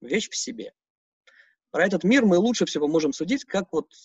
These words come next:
носители здравого смысла, такие таксисты Убера. В каждом из нас есть таксист Яндекс Такси, и мы всегда точно знаем, че происходит в мире, да, там, что является заговором американцев, а что является заговором наших собственных властей.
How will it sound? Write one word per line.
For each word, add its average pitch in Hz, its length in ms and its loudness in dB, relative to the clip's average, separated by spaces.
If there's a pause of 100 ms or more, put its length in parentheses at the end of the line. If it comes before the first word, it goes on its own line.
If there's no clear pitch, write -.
(380)
носители 165 360 -4
здравого 131 340 -2
смысла, - 420 -12
такие - 260 -10
таксисты - 460 -4
Убера. 117 440 -10
В - 80 -20
каждом 196 380 0
из 175 160 -6
нас 202 200 0
есть - 280 -6
таксист - 380 -8
Яндекс 123 340 -8
Такси, - 320 -18
и - 280 -10 (460)
мы 202 320 2 (180)
всегда 208 360 2
точно 202 400 4
знаем, 135 320 0
че 196 160 -6
происходит 131 400 -6
в 107 60 -14
мире, 104 320 -10 (180)
да, 143 280 -12 (100)
там, 107 180 -18 (460)
что - 200 -2
является 196 400 4
заговором 147 520 0
американцев, 123 720 -6 (220)
а 120 120 -10
что - 180 2
является 156 640 2
заговором 135 420 -2
наших 120 240 -6
собственных - 440 -6
властей. - 500 -12